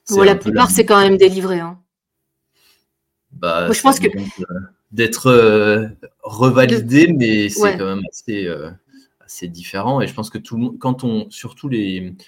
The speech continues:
Speaker 2: les personnes parmi vous qui font, euh, des beaux petits tableaux de bord, euh, en Excel, je suis pas certain que ce soit sur le délivré. C'est souvent sur l'envoyé qu'on va, euh, faire ce, ce,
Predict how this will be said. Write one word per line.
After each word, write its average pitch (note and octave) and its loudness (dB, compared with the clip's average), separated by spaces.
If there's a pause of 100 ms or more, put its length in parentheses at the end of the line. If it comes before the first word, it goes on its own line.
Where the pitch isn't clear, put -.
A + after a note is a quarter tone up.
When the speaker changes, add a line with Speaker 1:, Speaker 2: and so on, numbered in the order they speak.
(300)
Speaker 2:
les F#2+ -16
personnes G2 -14
parmi G2 -8
vous A#2+ -14
qui - -20
font, A2+ -8
euh, E2+ -10
des E2 -18
beaux G#2+ -8
petits A#2+ -18
tableaux G2+ -10
de F#2+ -14
bord, F#2+ -8
euh, E2+ -8
en F2 -8
Excel, C#3 -8 (180)
je - -20
suis - -20
pas B2+ -10
certain C3+ -12
que C3+ -8
ce G#2+ -14
soit - -12
sur - -16
le F2+ -10
délivré. G2 -12
C'est - -20
souvent G2+ -12
sur F#2 -12
l'envoyé G2 -8
qu'on F2 -14
va, G2+ -8
euh, E2+ -8
faire - -16
ce, E2+ -16
ce, F2+ -18